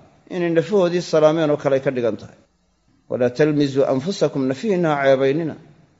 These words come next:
oo ha isdhalacaynina. Qofkuna dee caadatan naftiisa isagu ma ceebeeyo. Waxaa loo jeedaa walaalihiinna kale mu'miniinta ha ceebaynina ayaa loo jeedaa, oo ha dhaleecaynina. Xadiiska siddeed boqol iyo lix iyo lixdan, dabcadaha qaarkoodna waa siddeed boqol iyo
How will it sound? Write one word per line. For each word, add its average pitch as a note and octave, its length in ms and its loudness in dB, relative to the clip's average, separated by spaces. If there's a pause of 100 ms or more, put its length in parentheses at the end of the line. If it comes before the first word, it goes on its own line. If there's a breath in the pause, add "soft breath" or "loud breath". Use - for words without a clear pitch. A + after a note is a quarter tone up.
(300)
oo E3 80 6
ha D#3 60 8
isdhalacaynina. C3+ 840 4 (720)
Qofkuna F#3+ 340 0
dee E3+ 140 2
caadatan D#3 500 2
naftiisa D3+ 420 -4
isagu D3 280 -2
ma C#3+ 200 -4
ceebeeyo. A2 500 0 (320)
Waxaa B2+ 140 -6
loo D3+ 180 -2
jeedaa C3 320 0
walaalihiinna C#3+ 540 4
kale C#3+ 240 0
mu'miniinta C#3+ 720 0
ha C#3+ 80 0 (100)
ceebaynina A2+ 480 0
ayaa G#2 200 0
loo G#2 160 -4
jeedaa, F2+ 340 -6
oo A#2+ 100 -2
ha A2 120 2
dhaleecaynina. F2+ 640 -2 (840)
Xadiiska F3+ 380 0
siddeed F3 360 0
boqol E3 220 6
iyo D#3+ 100 6
lix D#3+ 160 0
iyo D3+ 120 6
lixdan, D3 400 0
dabcadaha D#3 420 4
qaarkoodna D3 580 2
waa C3 120 4
siddeed D3 420 -2
boqol C#3 300 0
iyo B2 300 2